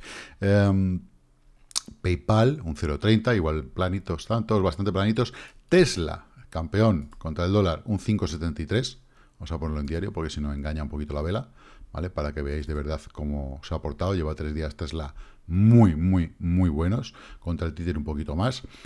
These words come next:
Em, Zoom, pues, eh, al ver que no parece que de momento no nos encierran, aunque tomarán ya medidas en enero, después de que pasen las Navidades, las fiestas y tal.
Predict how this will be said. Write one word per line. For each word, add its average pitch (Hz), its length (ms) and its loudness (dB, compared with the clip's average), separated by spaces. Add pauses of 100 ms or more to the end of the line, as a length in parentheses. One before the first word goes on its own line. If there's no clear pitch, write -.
(140)
Em, 110 880 8 (1500)
Zoom, 123 460 8 (340)
pues, 92 380 -4
eh, 101 40 0
al 95 360 0
ver 107 220 0
que 107 260 2
no 107 640 -2 (340)
parece 107 240 -2
que 98 80 0
de 95 80 2
momento 95 320 0
no 95 100 -2
nos 90 140 -2
encierran, 95 460 0
aunque 82 400 -4 (440)
tomarán 101 360 6
ya 104 100 8
medidas 92 360 2
en 80 100 -4
enero, 90 260 0
después 101 260 -2
de 92 60 -2
que 82 80 -4
pasen 82 220 -4
las 78 100 -4
Navidades, 78 340 -2
las 73 120 -6
fiestas 82 320 -4
y 78 60 -8
tal. 90 220 -2